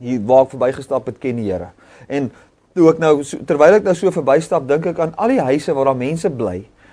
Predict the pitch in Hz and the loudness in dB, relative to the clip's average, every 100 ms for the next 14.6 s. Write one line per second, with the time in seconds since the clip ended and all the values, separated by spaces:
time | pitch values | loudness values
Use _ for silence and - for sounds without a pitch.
0 | - 135 165 175 170 156 143 170 160 151 | -12 -10 -6 -4 -4 -4 -8 -6 -6 -6
1 | - 107 117 165 226 240 247 220 185 190 | -8 -10 -8 0 2 4 2 2 2 2
2 | 185 135 143 - 101 151 208 196 _ _ | 2 0 0 -4 -8 -6 -6 -6 _ _
3 | - 185 233 196 196 220 233 - 226 220 | -6 -2 0 6 6 6 0 -4 -4 -4
4 | 208 - - 240 262 - _ _ _ _ | -6 -10 -2 0 0 -4 _ _ _ _
5 | - 156 156 151 143 135 131 - 135 143 | -2 0 0 2 6 6 4 -4 -6 2
6 | 151 202 208 196 208 202 - 156 151 151 | 6 8 8 8 6 2 -6 -6 -4 -6
7 | 143 185 180 185 165 190 208 185 220 220 | -6 -6 -4 -2 0 0 -4 -6 -6 -6
8 | 196 - - - 139 - - 113 143 185 | -8 -14 -18 -10 -10 -10 -14 -2 4 4
9 | - - _ _ - - 240 240 233 226 | 4 -6 _ _ -4 6 6 6 0 2
10 | 214 220 185 202 202 208 202 190 185 143 | 2 -2 -2 0 2 0 2 2 2 0
11 | 151 170 175 165 185 175 147 127 131 147 | -2 -2 -6 -8 -6 -4 -4 0 2 2
12 | 143 143 135 127 120 127 131 113 104 107 | 0 -4 -4 -4 -6 -6 -8 -6 -4 -6
13 | 107 90 _ - 135 170 160 156 143 131 | -10 -12 _ -10 -6 -2 -2 -2 -6 -8
14 | 127 95 87 - - | -8 -12 -14 -18 -20